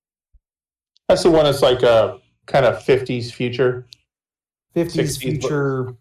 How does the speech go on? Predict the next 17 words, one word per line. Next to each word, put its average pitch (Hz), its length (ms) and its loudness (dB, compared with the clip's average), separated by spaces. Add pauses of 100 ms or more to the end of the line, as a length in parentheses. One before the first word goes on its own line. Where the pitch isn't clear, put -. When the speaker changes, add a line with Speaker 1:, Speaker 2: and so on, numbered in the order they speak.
(140)
Speaker 1:
Sixties 147 540 -2
looking 127 400 -4
future-esque 123 1120 -2
kind 123 240 0
of 113 360 -2 (540)
Jetsons 123 300 0
Speaker 2:
French - 840 -4 (280)
Speaker 1:
kind 135 180 0
of, 127 180 0
Speaker 2:
thing. 151 140 -6
Speaker 1:
yeah, 120 320 -2 (220)
yeah, 120 220 0
weird, 113 160 -2
Speaker 2:
Yeah. 113 300 2
Speaker 1:
yeah, 117 160 -6 (540)
yeah, 113 280 -2
that. 110 420 -4